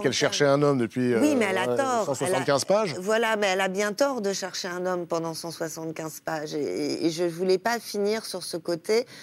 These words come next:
Speaker 1: Vous êtes, euh, à, enfin, <clears throat> on, on ne peut pas, on ne peut être accompli que par le couple,
Speaker 2: Mm.
Speaker 1: parce que c'est, c'est, c'est, c'est, c'est un message qui est contre-productif à mourir.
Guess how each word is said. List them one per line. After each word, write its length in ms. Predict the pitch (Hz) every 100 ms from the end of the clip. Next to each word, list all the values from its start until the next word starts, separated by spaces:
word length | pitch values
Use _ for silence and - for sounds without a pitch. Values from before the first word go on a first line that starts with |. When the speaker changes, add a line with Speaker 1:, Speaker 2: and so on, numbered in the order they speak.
| - -
Speaker 1:
Vous 300 | 170 185 175
êtes, 320 | 208 202 -
euh, 480 | 180 160 156 147 143 -
à, 140 | 180 - 151
enfin, 240 | - 160
<clears throat> 60 | 170 - - _ _ _ -
on, 120 | 185
on 100 | 196
ne 40 | 190
peut 200 | 196 214
pas, 240 | 220 208 -
on 80 |
ne 80 | 196
peut 140 | 190 220
être 180 | 208
accompli 560 | 196 185 196 185 233 240
que 80 | 208
par 280 | 185 180 185
le 120 | 180
couple, 380 | - 208 202 170
Speaker 2:
Mm. 40 |
Speaker 1:
parce 240 | 170 160
que 120 | - 165
c'est, 260 | - 160
c'est, 240 | 151 165 156
c'est, 420 | - 156 147 147
c'est, 320 | - 147 139 -
c'est 180 | -
un 100 | 147
message 420 | 147 147 - 170 -
qui 60 |
est 60 | 156
contre-productif 920 | 165 - 165 - 156 151 - 175 160
à 60 | 151
mourir. 440 | 160 165 226